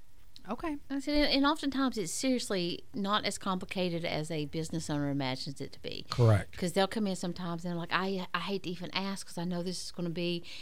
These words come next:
Speaker 2: and they tell me what it is. I was like, "Oh, no, that's not a problem at all. You know, we can, we can easily do that. Not a problem." They're like, "Really? I thought that was gonna be, like, im-, impossible, and I was almost scared to ask you."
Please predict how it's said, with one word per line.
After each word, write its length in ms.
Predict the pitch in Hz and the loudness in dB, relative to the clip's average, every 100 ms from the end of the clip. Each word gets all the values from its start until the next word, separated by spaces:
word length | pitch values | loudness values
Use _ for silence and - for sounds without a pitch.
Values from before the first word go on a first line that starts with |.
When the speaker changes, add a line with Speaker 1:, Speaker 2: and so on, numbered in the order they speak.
| - | -6
Speaker 2:
and 100 | 214 | 0
they 80 | 180 | 2
tell 220 | - 370 | 2 2
me 100 | 440 | 4
what 180 | 277 233 | 4 6
it 60 | 285 | 4
is. 180 | 392 | 4
I 40 | 302 | 4
was 80 | 294 | 4
like, 80 | - | 4
"Oh, 160 | 440 427 | 6 6
no, 100 | 415 | 6
that's 220 | 349 381 | 4 4
not 120 | 349 | 2
a 60 | 214 | 2
problem 300 | 220 220 185 | 4 4 4
at 40 | |
all. 400 | 226 339 139 143 - | 2 2 0 -2 -2
You 100 | 208 | 0
know, 60 | |
we 160 | 302 403 | 2 4
can, 200 | 156 160 202 | 2 2 0
we 160 | 285 381 | 2 4
can 140 | - | 4
easily 500 | - 254 294 247 190 | 4 6 6 6 4
do 160 | 170 160 | 4 2
that. 280 | 139 127 | 2 0
Not 400 | 180 208 226 214 | -2 2 4 4
a 140 | - 202 | 2 0
problem." 400 | - 185 170 175 | 0 0 0 0
They're 80 | 175 | 2
like, 200 | 156 - - - - | 0 0 -12 -12 -2
"Really? 440 | 165 190 240 262 | 4 6 6 4
I 80 | 170 | 2
thought 220 | 202 190 | -2 -2
that 140 | 190 | -2
was 120 | 170 - | -4 -4
gonna 180 | 165 | -4
be, 160 | 160 160 | -2 -2
like, 180 | 147 147 | -2 -4
im-, 120 | 151 | -4
impossible, 560 | 165 156 180 170 170 156 | -4 -2 -2 -4 -2 -2
and 80 | |
I 40 | 156 | 0
was 120 | 156 | 0
almost 240 | 165 160 | -2 -2
scared 240 | - 165 151 | -2 -2 -2
to 100 | - | -2
ask 180 | 160 | -2
you." 60 | - | -4